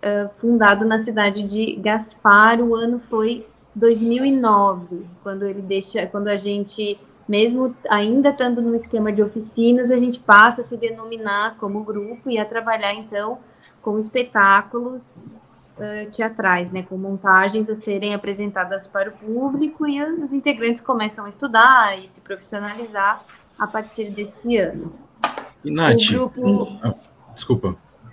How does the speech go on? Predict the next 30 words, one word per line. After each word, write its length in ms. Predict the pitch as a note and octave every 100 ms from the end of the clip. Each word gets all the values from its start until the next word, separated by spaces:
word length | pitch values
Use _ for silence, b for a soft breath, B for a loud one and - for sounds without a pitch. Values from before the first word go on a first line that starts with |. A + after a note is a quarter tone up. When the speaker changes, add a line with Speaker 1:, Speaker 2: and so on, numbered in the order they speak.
| _ _ - - - - -
Speaker 1:
Diga. 380 | A#3+ C4 G#3+ - -
Speaker 2:
Pode. 320 | - A2 - - b b b -
Não, 160 | D3+ E3
é 80 |
só, 200 | C#3+ D3+
tipo, 200 | D3+ - _ _ -
pode 220 | B2 C3
continuar. 580 | - D3 - E3 A2 - _ _ _ _ - - -
Se 180 | - -
você 220 | A2 G#2+
vai 100 | A2
terminar 360 | A2 A#2 A2+ G#2+
o 20 |
pensamento, 480 | A2+ A2+ A2 B2 B2+
mas 140 | A#2
era 100 | B2
só 160 | B2 C3+
perguntar 400 | C3+ D3 C#3 C#3
se, 100 | -
tipo, 280 | D3 C#3 C3
da 160 | C#3
casa 320 | C3+ C3 D3
teve 240 | C#3+ D3 C#3+
algum 140 | C#3
momento 340 | C#3+ C3 B2+ -
que 80 |
veio 120 | C3 C#3
pra 80 |
Blumenau, 460 | C#3 C3 C3+ C3+ A2+
como, 320 | A2+ G#2+ A2+